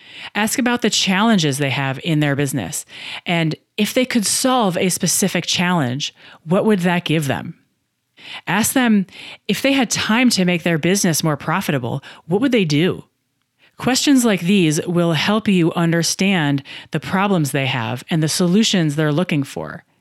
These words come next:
and the kind of service they want to get. And that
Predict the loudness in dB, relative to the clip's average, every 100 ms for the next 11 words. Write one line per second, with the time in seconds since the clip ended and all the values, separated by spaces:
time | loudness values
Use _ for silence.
0 | _ -20 -16 -4 0 0 0 0 2 2
1 | 0 0 0 0 -2 -2 0 2 2 0
2 | 0 -2 -4 -8 _ _ _ _ -20 -20
3 | -18 -6 -2 0 0 0 -2 -4